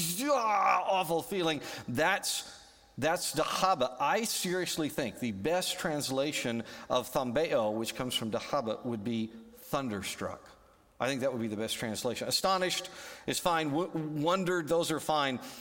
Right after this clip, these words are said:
But thunderstruck gets closest to the idea that the Holy Spirit inspired in Mark. Angus Young was on a flight, uh, across Europe when Angus, this British fella, his jet was, uh, struck by lightning.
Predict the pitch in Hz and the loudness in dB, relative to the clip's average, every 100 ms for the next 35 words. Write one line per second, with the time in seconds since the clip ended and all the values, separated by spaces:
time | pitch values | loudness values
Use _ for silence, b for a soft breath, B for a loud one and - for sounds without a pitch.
0 | B 120 123 151 - 214 254 226 156 - | B -4 -4 -4 2 6 6 6 0 0
1 | - 123 113 120 - - 165 214 190 196 | 0 0 0 -4 -6 -4 -2 0 0 -2
2 | - 160 147 139 147 135 131 117 B B | -2 0 0 0 0 2 4 2 B B
3 | - 123 131 151 151 - 139 120 123 - | -6 -2 0 0 -2 -2 -2 -2 -2 -2
4 | 117 104 107 110 131 98 - - B B | 0 0 0 0 0 0 -4 -12 B B
5 | B B 160 202 208 - 160 113 104 139 | B B -2 0 0 0 0 0 0 -4
6 | 143 B B - 123 151 156 139 - 160 | -8 B B -6 -2 0 0 -2 0 2
7 | 131 147 143 123 127 123 - 147 135 - | 2 0 0 0 0 -2 0 0 2 -2
8 | 127 135 104 - - B B B 139 131 | 0 0 0 -2 -12 B B B -4 -2
9 | 143 147 151 139 - 139 127 143 131 123 | -2 -2 0 0 -2 -4 -6 -4 -4 -2
10 | - 123 110 107 117 - 120 127 - 110 | -2 0 0 -2 -4 -4 -2 -2 -2 -4
11 | 101 - - 110 92 - - 127 - 98 | -2 -2 -2 -2 -2 -2 -4 -4 -4 -2
12 | 101 101 113 101 82 | 0 -2 -2 -6 -10